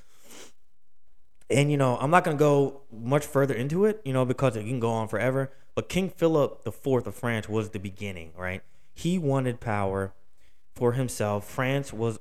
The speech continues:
on the brink of collapse. He knew that the people needed an enemy. They needed an easy target.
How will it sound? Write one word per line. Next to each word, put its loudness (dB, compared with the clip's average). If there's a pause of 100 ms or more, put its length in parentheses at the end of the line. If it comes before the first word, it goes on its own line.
(320)
on 0
the -2
brink -4 (240)
of -4
collapse. 0 (300)
He 2
knew 2 (380)
that 0 (280)
the -2
people 2
needed 2
an -2
enemy. -4
They -2
needed -2
an -4
easy -2
target. -2